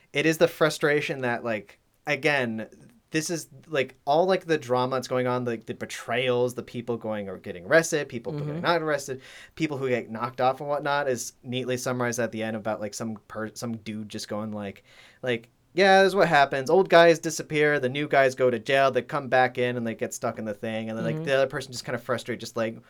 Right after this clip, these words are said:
Speaker 1: "Well, does it ever fucking change? Like, it,
Speaker 2: Mm-hmm.
Speaker 1: like, is all this, like," basically, it is, it is an angry kind of, like, moment to say about, like, how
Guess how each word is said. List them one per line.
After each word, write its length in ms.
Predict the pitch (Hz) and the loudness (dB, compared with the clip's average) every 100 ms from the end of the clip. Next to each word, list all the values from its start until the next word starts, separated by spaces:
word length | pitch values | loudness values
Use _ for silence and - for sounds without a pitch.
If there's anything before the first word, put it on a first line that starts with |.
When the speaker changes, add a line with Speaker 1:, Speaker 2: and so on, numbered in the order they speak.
| _ _ | _ _
Speaker 1:
"Well, 100 | 202 | -2
does 120 | 233 | 2
it 60 | 233 | 2
ever 140 | 311 330 _ _ | 2 -2 _ _
fucking 320 | - 190 208 156 | -6 -6 -6 -6
change? 720 | - 123 127 202 277 320 262 | -8 -6 -4 -2 -4 -6 -4
Like, 260 | 196 180 | 0 0
it, 160 | 165 165 | 0 -4
Speaker 2:
Mm-hmm. 120 | 160 196 _ | -6 -12 _
Speaker 1:
like, 160 | 160 156 | -4 -2
is 140 | 165 160 | 0 4
all 180 | 170 202 | 4 4
this, 220 | 202 196 | 2 4
like," 380 | 160 151 - - | 0 0 -6 2
basically, 400 | 196 226 214 180 | 2 4 2 4
it 80 | |
is, 300 | 165 151 - _ _ | 2 2 -6 _ _
it 120 | 147 156 | -2 -2
is 100 | 151 | -2
an 80 | 139 | -4
angry 340 | 139 156 160 | -4 -2 -4
kind 280 | 156 147 139 | -4 -4 -4
of, 140 | 131 | -2
like, 160 | 131 113 | -2 -2
moment 320 | 117 120 113 | -4 -4 -6
to 80 | 113 | -8
say 160 | 120 | -4
about, 200 | 107 104 110 | -4 -4 -6
like, 140 | 104 | -8
how 380 | 104 113 101 | -6 -4 -4